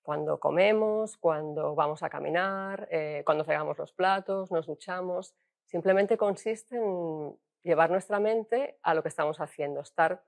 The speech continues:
totalmente presentes para desconectar el piloto automático y vivir plenamente el momento en el que estamos.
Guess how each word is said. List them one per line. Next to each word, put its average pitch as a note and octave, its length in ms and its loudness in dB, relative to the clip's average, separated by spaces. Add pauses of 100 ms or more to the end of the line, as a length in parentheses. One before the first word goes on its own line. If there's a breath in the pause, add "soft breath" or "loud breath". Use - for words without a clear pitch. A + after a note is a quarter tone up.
totalmente D#3+ 480 2
presentes G3+ 720 -2
para D#3+ 220 0
desconectar D#3+ 500 -2
el D#3+ 80 0
piloto E3 240 0
automático F#3 880 -2
y E3+ 120 -4
vivir D#3 200 -2
plenamente D#3+ 500 -4
el E3+ 60 0
momento C#3+ 380 -6
en C#3+ 80 -4
el C#3+ 40 -16
que - 60 -14
estamos. - 600 -14